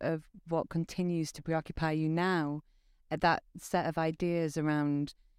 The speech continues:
you know, where work happens, where making things happen, happens, the importance of, uh, doing, of process,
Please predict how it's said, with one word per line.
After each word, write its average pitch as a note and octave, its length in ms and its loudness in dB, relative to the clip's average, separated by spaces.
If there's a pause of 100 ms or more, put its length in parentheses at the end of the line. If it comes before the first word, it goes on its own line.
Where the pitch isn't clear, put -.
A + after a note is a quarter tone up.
(160)
you E3+ 140 0
know, C#3+ 260 4 (140)
where E3 420 4
work E3 420 2
happens, C3+ 760 -2
where D3 640 4 (320)
making D#3 500 2
things C#3 300 2
happen, C#3 480 0 (300)
happens, C#3 560 -2 (300)
the D#3+ 100 4
importance D#3 600 2
of, C#3 340 -2
uh, C3+ 300 2 (100)
doing, C#3+ 440 2 (120)
of D3 200 -4
process, D#3 840 0